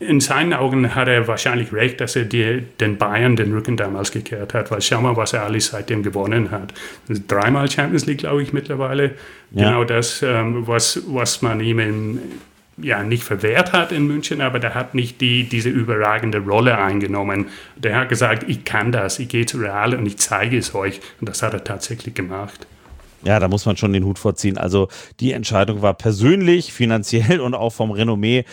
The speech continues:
Speaker 2: spricht der Titel auf jeden Fall die richtige. Letztes Spiel bei diesen Achtelfinalrückspielen ist Juventus Turin gegen Olympique Lyon.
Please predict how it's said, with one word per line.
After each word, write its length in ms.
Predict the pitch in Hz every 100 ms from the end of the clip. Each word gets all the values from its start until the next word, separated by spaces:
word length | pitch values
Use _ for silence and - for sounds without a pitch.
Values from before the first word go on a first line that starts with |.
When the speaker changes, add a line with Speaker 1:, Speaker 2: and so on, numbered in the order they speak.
| -
Speaker 2:
spricht 360 | - - 120 -
der 80 | 98
Titel 300 | 120 123 110
auf 180 | 101
jeden 180 | 107 110
Fall 180 | - 101
die 120 | 101
richtige. 400 | 101 123 107 87
Letztes 420 | 95 240 - 196
Spiel 340 | - 226 160 101 - - -
bei 160 | 127 135
diesen 300 | 147 147 151
Achtelfinalrückspielen 1300 | 156 156 175 - 139 120 117 120 - 131 160 175 160
ist 300 | 151 156 -
Juventus 420 | 139 139 175 175
Turin 400 | - 139 135 160
gegen 260 | 131 139 127
Olympique 540 | 123 139 139 143 120
Lyon. 640 | 104 110 131 117 127 101